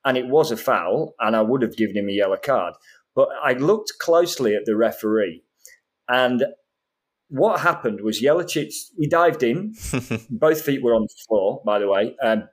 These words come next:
Speaker 1: he, he got the edge of the ball, and it, but it was actually the trailing leg that made it look worse. Then the centre half from Macarthur went charging in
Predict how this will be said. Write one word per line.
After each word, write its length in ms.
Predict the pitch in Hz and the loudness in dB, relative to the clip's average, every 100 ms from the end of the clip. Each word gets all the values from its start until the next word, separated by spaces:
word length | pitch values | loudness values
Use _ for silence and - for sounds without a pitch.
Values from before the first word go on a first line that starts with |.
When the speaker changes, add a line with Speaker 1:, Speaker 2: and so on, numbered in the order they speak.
| _ _ - | _ _ -6
Speaker 1:
he, 220 | 143 117 | -6 -6
he 200 | - 139 | -4 -4
got 280 | - 170 180 | -2 0 2
the 120 | 151 | 2
edge 240 | 147 151 135 | 2 0 0
of 80 | 120 | -2
the 60 | |
ball, 460 | 107 117 101 113 131 | 0 2 2 2 0
and 120 | 131 | -2
it, 100 | 143 | -2
but 80 | 127 | -2
it 20 | |
was 100 | 135 | 0
actually 240 | 180 180 190 | 0 -2 -8
the 80 | |
trailing 480 | 156 - 160 143 120 | -4 2 2 2 2
leg 240 | 120 127 107 | 2 2 0
that 120 | 113 | 0
made 160 | 110 | 0
it 100 | 110 | 0
look 200 | 117 120 | -2 -2
worse. 340 | 113 95 85 - - - - - _ _ _ | -2 -2 -4 -10 -12 -16 -18 -20 _ _ _
Then 340 | 104 160 196 214 | 2 4 4 2
the 80 | |
centre 400 | 185 185 170 151 | 2 2 0 -2
half 400 | 117 131 139 131 - | 0 2 2 2 0
from 180 | 120 | 0
Macarthur 580 | 113 110 135 135 123 110 | 0 0 2 2 2 0
went 280 | 104 110 110 | 2 0 0
charging 640 | - 147 151 165 - 131 | -2 2 4 2 2 2
in 280 | 123 110 101 | 2 2 -2